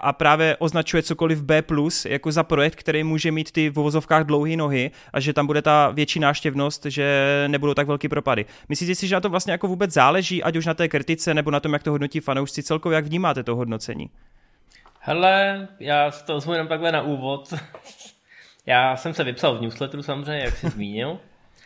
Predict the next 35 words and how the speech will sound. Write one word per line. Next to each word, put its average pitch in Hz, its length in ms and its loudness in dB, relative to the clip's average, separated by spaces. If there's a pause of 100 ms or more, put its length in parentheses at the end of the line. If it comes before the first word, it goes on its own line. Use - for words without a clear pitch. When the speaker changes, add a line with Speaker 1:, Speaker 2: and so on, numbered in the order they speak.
(260)
Speaker 2:
A 127 380 0
který 165 220 -2
se 190 120 -4
zamýšlel 180 400 2
spíš 175 260 -8
jako 170 240 -2
nad 156 220 -2
úrovní 156 500 -4
té 147 360 -4
filmové 139 300 -4
kritiky 131 680 -6
ve 123 140 -4
stylu, 127 640 -8
proč 147 280 -6
by 185 160 -4
to 175 460 -2
někdo, 143 420 -2
kdo 143 140 -2
má 135 160 0
všech 135 200 -6
pět 143 220 -6
pohromadě, 123 420 -4
ještě 120 280 -8
dneska 113 280 -8
chtěl 123 260 -6
dělat? 104 300 -6 (640)
Když 139 180 0
Speaker 1:
Hmm. 180 80 -4
Speaker 2:
může 180 160 0
být 170 180 4
jako 147 240 2
torrent, 151 800 2
založit 135 420 -2
si 120 120 -6
YouTube, 127 560 -6